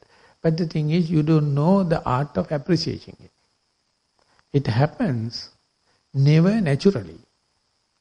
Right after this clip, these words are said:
The appreciation of this neutral position, never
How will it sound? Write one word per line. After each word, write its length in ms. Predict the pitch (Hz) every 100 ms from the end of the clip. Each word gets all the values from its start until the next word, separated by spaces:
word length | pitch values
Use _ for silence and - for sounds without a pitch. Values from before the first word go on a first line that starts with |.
| _ _ _ _ _ - _
The 100 | 120
appreciation 640 | 110 151 127 - - 151 131
of 160 | 131
this 420 | 139 135 - -
neutral 440 | 170 135 147 151 147
position, 560 | 143 123 139 180 151
never 540 | 127 143 180 190 139